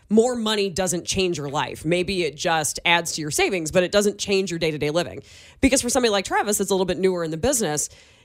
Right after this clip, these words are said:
you get a couple of decent raises and that could, that could change your life. Like, you could upgrade apartments and stuff like that. But I think they said seventy-five grand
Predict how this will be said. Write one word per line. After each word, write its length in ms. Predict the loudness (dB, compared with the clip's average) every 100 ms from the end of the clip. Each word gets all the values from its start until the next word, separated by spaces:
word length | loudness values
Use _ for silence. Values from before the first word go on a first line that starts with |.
| -2
you 140 | 0
get 80 | 0
a 40 |
couple 220 | 0 0 0
of 60 |
decent 260 | 0 -2 0
raises 400 | 0 0 -4 -4
and 200 | -2 2
that 180 | 2 2
could, 260 | -2 0 0
that 100 | 0
could 100 | 2
change 180 | 0 0
your 100 | -2
life. 300 | -2 -4 -4
Like, 160 | -4
you 100 | -2
could 120 | 2 2
upgrade 500 | 2 0 0 0 -6
apartments 480 | -6 -2 0 0 -2
and 80 | -2
stuff 160 | 0
like 160 | 0 2
that. 220 | 0 0
But 100 | -2
I 60 | -2
think 180 | -2
they 80 | -2
said 240 | 0 0 0
seventy-five 640 | 2 4 2 0 0 0
grand 420 | -2 -6 -8 -12